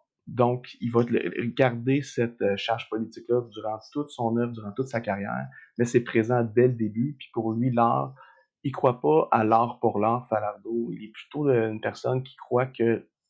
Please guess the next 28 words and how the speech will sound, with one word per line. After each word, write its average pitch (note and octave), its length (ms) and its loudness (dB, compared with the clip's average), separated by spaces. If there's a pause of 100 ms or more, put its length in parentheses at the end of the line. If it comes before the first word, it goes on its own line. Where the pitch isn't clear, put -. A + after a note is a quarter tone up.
(140)
tout D3+ 100 -12 (160)
art C3 380 2
est A#2 80 2
politique, A#2 600 -2 (720)
donc B2 420 2 (160)
pour A2+ 220 -2
lui, B2+ 420 -2
faire, B2 680 2 (200)
euh, G#2 300 -2 (360)
des A#2 200 2
œuvres A#2 160 0
artistiques, - 560 -6
euh, A2 160 0 (180)
au A2+ 120 0
cinéma, A#2+ 520 -2
ça, G#2+ 560 -4 (400)
ça - 160 -4
implique A#2+ 480 0
justement A#2 340 -2
de A2 100 0
prendre A#2 260 -2
une G#2+ 80 -6
position A#2 340 -6
politique G#2 540 -6
et B2 100 0
de A#2 80 -2
la A2 160 -2
maintenir. G#2+ 460 -10